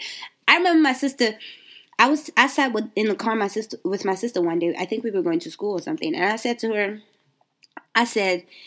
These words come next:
"You know, you're so good at, like, graphic design. You're so talented. You need to just start your own business." She said to me, "Mm-mm, I'm not like that. I'm not like you. I don't wanna have to worry about making my own money. I wanna go to work.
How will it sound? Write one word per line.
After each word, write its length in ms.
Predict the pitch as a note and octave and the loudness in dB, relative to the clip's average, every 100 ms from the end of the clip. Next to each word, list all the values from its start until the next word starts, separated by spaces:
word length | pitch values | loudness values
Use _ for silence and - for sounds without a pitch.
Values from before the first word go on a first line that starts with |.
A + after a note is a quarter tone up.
| _ _ | _ _
"You 120 | A#3 | 4
know, 240 | A#3+ A#3 G3 | 4 2 2
you're 160 | A3 | 0
so 300 | A#3+ - C4+ | 2 2 2
good 480 | C4+ A#3 B3 G#3 - - G3 | 2 2 2 2 -2 -8 -8
at, 160 | F3 | -4
like, 200 | G3 F#3+ | -2 -2
graphic 360 | G#3 G3+ A3 F#3+ | -4 -4 -6 -4
design. 320 | G3 G3+ F#3 | -2 0 0
You're 80 | G3 | 0
so 200 | - B3 | 0 0
talented. 540 | - G#3+ A#3 A#3 G#3 - _ _ | -2 -4 -2 -2 -6 -10 _ _
You 140 | A3+ | 2
need 140 | C4+ D4 | 4 4
to 200 | D4 - | 0 -2
just 200 | - - | -4 0
start 220 | G#3+ A#3+ | 0 0
your 140 | A3 | 0
own 160 | G#3 F#3+ | -2 -2
business." 560 | G3+ A#3+ G#3 - - - - - | -2 0 -2 -2 -8 -10 -18 -10
She 160 | - G4+ | -2 0
said 180 | G4+ E4 | 2 4
to 60 | E4 | 4
me, 160 | C#4+ | 4
"Mm-mm, 540 | C4 C4 C#4 D4+ C#4 C#4+ - | 0 0 2 4 2 -2 2
I'm 200 | A#3 C#4+ | 4 6
not 180 | D4+ | 4
like 220 | G#3+ D4+ - | 2 2 0
that. 160 | F#3 | 0
I'm 120 | G3+ | 0
not 160 | B3 - | -2 0
like 220 | G3+ A#3+ | 0 0
you. 100 | G3+ - | -4 -2
I 100 | G3 | 0
don't 240 | A#3+ D#3 | 0 -2
wanna 280 | G3 A3+ A3 | 0 0 0
have 220 | G#3 G3+ | -2 -2
to 80 | F#3+ | -4
worry 380 | F#3 G3 G#3 G3+ | -2 0 0 0
about 400 | F3 F3+ E3+ - | 0 -2 -2 -4
making 380 | F#3+ G3 - G3 | -4 -4 -4 -2
my 160 | F3+ | -2
own 180 | D3 F3 | -2 -2
money. 260 | F3+ G#3 - | -2 -2 -4
I 80 | E3 | -2
wanna 240 | E3+ F3 | -2 -2
go 140 | F3 | -2
to 80 | F3+ | -2
work. 300 | A3 A3+ A#3 | 0 -2 -2